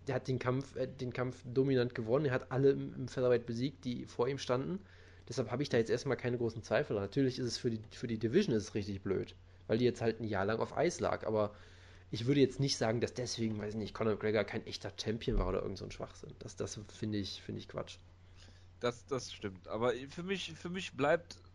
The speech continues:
Speaker 2: äh, ein fader Beigeschmack ist übertrieben, aber ich hätte ihn schon gerne den Titel verteidigen sehen. Ja. Weil du kannst
Speaker 1: Ja.
Speaker 2: halt dich schlecht hinstellen und sagen, er ist halt, äh, der erste, ähm, doppelte Champion in der U-F-C-Geschichte, wenn du es halt einfach so zulässt, wie es halt passiert ist.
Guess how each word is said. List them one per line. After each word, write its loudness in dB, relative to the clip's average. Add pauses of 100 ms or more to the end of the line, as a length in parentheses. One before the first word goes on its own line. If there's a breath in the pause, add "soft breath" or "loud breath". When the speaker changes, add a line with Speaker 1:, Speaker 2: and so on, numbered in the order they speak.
(220)
Speaker 2:
äh, -4
ein -10
fader 2
Beigeschmack -2
ist -12
übertrieben, -10
aber 0 (360 loud breath)
ich -4
hätte -2
ihn -6
schon -8
gerne -2
den -10
Titel -6
verteidigen 0
sehen. -8 (680 loud breath)
Ja. 0 (480 loud breath)
Weil 4
du 2
kannst 2
Speaker 1:
Ja. -
Speaker 2:
halt 2
dich -8
schlecht -6
hinstellen -2
und -8
sagen, -2
er -6
ist -6
halt, 0
äh, -6
der -2
erste, 2 (480 loud breath)
ähm, 2 (360)
doppelte 0
Champion -4
in -14
der 2
U-F-C-Geschichte, -2 (460 soft breath)
wenn -2
du 2
es -4
halt 0
einfach -4
so -8
zulässt, -2
wie -6
es -10
halt 0
passiert -6
ist. -14